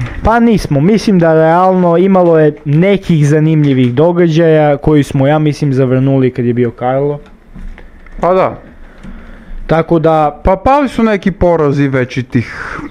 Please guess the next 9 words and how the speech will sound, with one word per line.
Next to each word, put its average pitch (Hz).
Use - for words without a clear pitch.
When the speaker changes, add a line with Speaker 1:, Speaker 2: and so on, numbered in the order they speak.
Speaker 1:
Iznenađujući 143
Speaker 2:
iznenađujući 139
ove 147
sezone 135
malo 127
više, 135
iskreno. 151
I 139
nekako 143